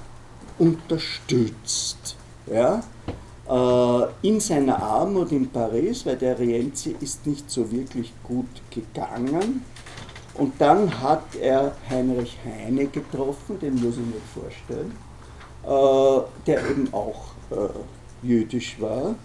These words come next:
ein erfolgreicher Flüchtling in Paris. Und der hat ihm den Plot vom Fliegenden Holländer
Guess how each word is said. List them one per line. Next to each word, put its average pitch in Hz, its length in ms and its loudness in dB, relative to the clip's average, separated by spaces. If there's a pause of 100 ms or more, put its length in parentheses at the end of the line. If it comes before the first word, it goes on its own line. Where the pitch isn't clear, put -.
(840)
ein 131 280 4 (100)
erfolgreicher 139 800 6
Flüchtling 139 800 -2
in 113 180 -2 (100)
Paris. 117 800 0 (640)
Und 147 540 4
der 147 300 8
hat 147 240 2
ihm 135 240 2
den 123 220 0 (100)
Plot 131 320 4 (320)
vom 120 220 0
Fliegenden 127 720 -4
Holländer 113 720 -2